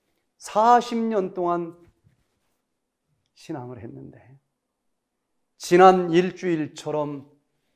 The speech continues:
십자가를 많이 생각한 적이 없었대요. 지난 일주일 동안 흘린 눈물이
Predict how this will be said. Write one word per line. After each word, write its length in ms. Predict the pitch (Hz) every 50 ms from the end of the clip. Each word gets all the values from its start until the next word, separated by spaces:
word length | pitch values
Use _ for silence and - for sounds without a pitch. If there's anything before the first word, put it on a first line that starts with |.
| _ _
십자가를 840 | _ - - - - - _ _ - 214 196 190 185 190 185 185 175
많이 260 | 143 147 160 170 170
생각한 640 | 170 - 208 - - - 113 - - - 185 185 180
적이 220 | 165 - 82 - -
없었대요. 480 | - _ - - 139 _ _ _ _ _ _ _ _ _ _ _ _ _ _ 185 175 170 165 151 _ _ _ _ _ _ _ _ _ _ _ _ _ _
지난 420 | - - - 185 196 202 185 180 180
일주일 600 | 185 208 220 214 - - 214 214 190 180 175 -
동안 280 | - 190 180 175 175
흘린 380 | 160 - 208 208 190 196 165 156
눈물이 500 | 156 160 165 160 156 175 196 196 - -